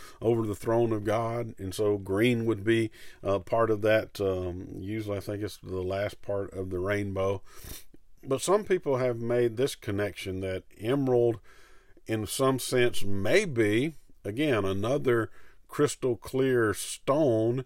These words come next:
that when light shines through it, it acts as a prism,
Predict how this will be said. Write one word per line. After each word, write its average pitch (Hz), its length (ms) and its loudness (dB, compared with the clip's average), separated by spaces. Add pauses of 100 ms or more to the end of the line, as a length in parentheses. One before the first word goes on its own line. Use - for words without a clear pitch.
(280)
that 101 240 4
when 107 200 0
light 110 380 0
shines 113 500 -4
through 156 340 4
it, 113 140 2 (240)
it 107 280 -4
acts 110 260 -2
as 104 240 -2
a 92 60 -2
prism, 127 600 0